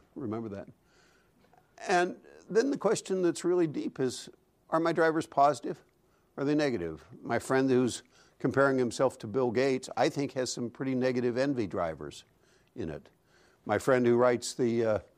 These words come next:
thousand-year trust. You know, why do you really want to control your kids?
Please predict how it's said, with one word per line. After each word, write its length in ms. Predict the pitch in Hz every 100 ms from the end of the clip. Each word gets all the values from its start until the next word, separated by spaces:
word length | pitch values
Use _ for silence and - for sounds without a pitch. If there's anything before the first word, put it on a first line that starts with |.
| _ -
thousand-year 500 | 139 131 113 131 131
trust. 480 | - 175 92 - - _ _ _ _ _ _ _ -
You 80 | 147
know, 280 | - 156 - - - - -
why 160 | 370
do 80 | 359
you 80 | 311
really 240 | 156 156
want 200 | 139 143
to 40 | 135
control 420 | 120 107 135 123
your 140 | 90
kids? 360 | - 71 64